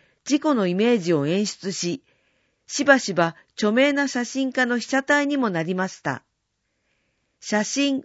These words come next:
をキーワードに新たな藤田像に迫ります。写真、ドラ・カルムス、マダム・ドラ。猫を肩に乗せる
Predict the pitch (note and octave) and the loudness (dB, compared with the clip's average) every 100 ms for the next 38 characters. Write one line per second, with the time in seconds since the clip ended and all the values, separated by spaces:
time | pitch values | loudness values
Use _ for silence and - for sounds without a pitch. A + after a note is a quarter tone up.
0 | _ B3+ B3 C4 C#4+ C#4+ C#4 G3 E3 D3+ | _ -2 2 2 4 6 4 2 0 -2
1 | D3 _ _ _ - C#4+ C#4 A#3+ F3 D#3+ | -6 _ _ _ 2 4 4 2 0 0
2 | E3 A3+ B3+ C#4+ A3+ F#3+ D3 C3 D#3+ F3 | -2 0 4 4 4 2 0 -2 0 0
3 | F3 D#3+ D#3 - - _ _ _ _ _ | -2 -2 -4 -6 -20 _ _ _ _ _
4 | _ _ _ _ _ _ _ _ _ - | _ _ _ _ _ _ _ _ _ -4
5 | - G#3 - A#3+ A3 G#3 - _ _ _ | 2 2 2 0 0 -4 -14 _ _ _
6 | _ _ - A3+ C4+ C#4+ - D4+ D4 B3 | _ _ 2 4 6 2 0 4 6 6
7 | E3+ D3 C#3+ C#3 - _ _ _ _ - | 2 0 -2 -4 -6 _ _ _ _ 0
8 | F#3 A3 A#3+ A3+ D3+ G#3+ C3+ A2 _ _ | 2 4 4 2 2 2 2 -4 _ _
9 | _ _ _ _ _ _ _ B3+ D#4 C#4 | _ _ _ _ _ _ _ 2 4 6
10 | A3 - B3+ C4 A3 E3+ D#3 - E3+ D#3 | 6 4 0 0 0 0 -2 0 2 2
11 | D3+ | 0